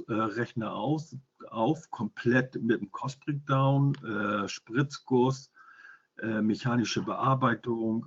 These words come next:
aber auch Gussteile, sodass Sie einfach einen, einen Cost-Breakdown vorliegend haben mit den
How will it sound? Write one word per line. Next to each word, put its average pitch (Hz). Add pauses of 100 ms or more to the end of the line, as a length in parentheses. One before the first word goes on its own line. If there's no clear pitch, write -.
(140)
aber 113
auch -
Gussteile, 120 (580)
sodass 117
Sie 113
einfach 113
einen, 101 (120)
einen 104
Cost-Breakdown 110
vorliegend 156
haben 123
mit 127
den 104